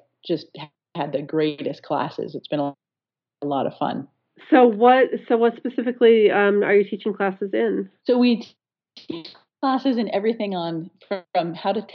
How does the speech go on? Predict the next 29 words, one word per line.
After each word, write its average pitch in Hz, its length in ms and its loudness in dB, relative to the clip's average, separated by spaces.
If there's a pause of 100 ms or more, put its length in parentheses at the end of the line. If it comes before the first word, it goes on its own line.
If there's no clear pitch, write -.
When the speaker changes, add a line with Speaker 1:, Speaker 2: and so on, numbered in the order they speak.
Speaker 1:
taste 202 240 -6
chocolate 269 420 -4
to 190 80 -6
how 175 140 -6
to 180 80 -6
make 170 260 -8
chocolate. 262 420 -8 (440)
We 185 160 2
have 165 120 -2
hands-on 175 380 -4
truffle 175 280 -6
making 185 320 -6
classes 190 420 -4
as 156 160 -2
well 156 240 0
as 156 120 -8
mixology 165 540 -4
classes. 208 500 -6 (460)
And 175 300 0
for 180 100 -2
Valentine's, 180 640 -4
we're 151 280 -6
doing 151 380 -6
some, 151 280 -8 (240)
um, 151 320 -10 (300)
collaborations 170 840 -2
with, 160 340 -4 (300)
uh, - 280 -8 (260)
both 165 280 -2